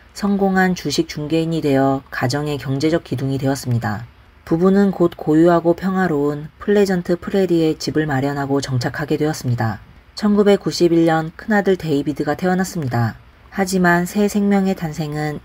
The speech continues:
이 가정에 예상했던 기쁨을 가져다주지 못했습니다. 그는 매일 침묵과 무관심으로 줄리를 대하며 감정적으로 멀어져 갔고 남편의 이런 변화에 줄리는 깊은 상처를 받았습니다.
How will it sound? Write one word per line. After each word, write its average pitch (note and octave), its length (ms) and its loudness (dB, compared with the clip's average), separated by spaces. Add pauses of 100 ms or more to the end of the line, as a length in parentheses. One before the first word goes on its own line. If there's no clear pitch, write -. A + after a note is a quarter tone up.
(120)
이 D#3+ 140 2
가정에 D3+ 540 -2
예상했던 D3+ 580 -2
기쁨을 C#3 500 -2
가져다주지 C3+ 640 -2
못했습니다. A#2+ 720 -4 (380)
그는 F3+ 340 4
매일 D#3 300 4
침묵과 G3+ 560 0
무관심으로 D3+ 640 -2
줄리를 D3+ 480 0
대하며 C3+ 560 -2 (240)
감정적으로 D3 720 0
멀어져 B2+ 340 2
갔고 B2+ 540 0 (380)
남편의 F3 600 2
이런 D#3 240 0
변화에 D3 600 -2 (160)
줄리는 C#3 460 -2
깊은 B2 320 -8
상처를 F3 400 0
받았습니다. A#2+ 720 -2